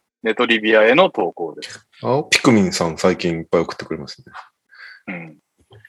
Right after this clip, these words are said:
Speaker 1: ドイツ語には、ドラヘンフッターという言葉がある。直訳すると、竜の餌。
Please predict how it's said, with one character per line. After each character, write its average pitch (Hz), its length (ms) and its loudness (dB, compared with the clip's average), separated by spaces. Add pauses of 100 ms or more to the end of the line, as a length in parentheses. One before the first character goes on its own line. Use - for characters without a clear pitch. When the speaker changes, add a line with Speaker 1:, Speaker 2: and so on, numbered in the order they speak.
(1300)
Speaker 1:
ド 226 220 10
イ 262 140 8
ツ 226 140 6
語 208 160 10
に 180 140 8
は、 101 280 8 (1000)
ド 135 140 8
ラ 233 180 10
ヘ 220 200 4
ン 202 120 0
フ - 120 0
ッ 202 80 -6 (140)
タ 127 200 10
ー - 60 0
と 117 100 0
い 147 160 6
う 180 60 2
言 123 260 0
葉 107 140 4
が 92 140 0
あ 90 60 0
る。 87 120 -12 (1500)
直 - 120 4 (160)
訳 190 160 6
す - 120 -4
る 170 160 4
と、 196 300 6 (560)
竜 214 340 8
の 175 320 6
餌。 98 320 0